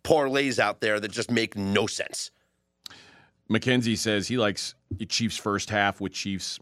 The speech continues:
Speaker 2: minus five and a half, plus two thirty, the theory being the Eagles can't play from behind. Is that correlated enough to be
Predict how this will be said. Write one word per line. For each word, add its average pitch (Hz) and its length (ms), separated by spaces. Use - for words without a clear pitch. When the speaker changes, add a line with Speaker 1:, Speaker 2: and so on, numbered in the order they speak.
Speaker 2:
minus 98 320
five 92 260
and 87 80
a 80 60
half, 101 500
plus 92 240
two 87 160
thirty, 107 380
the 92 80
theory 98 300
being 92 180
the 95 80
Eagles 90 300
can't 92 180
play 90 220
from 85 160
behind. 90 480
Is 95 100
that 98 220
correlated 98 580
enough 98 480
to 101 140
be 92 380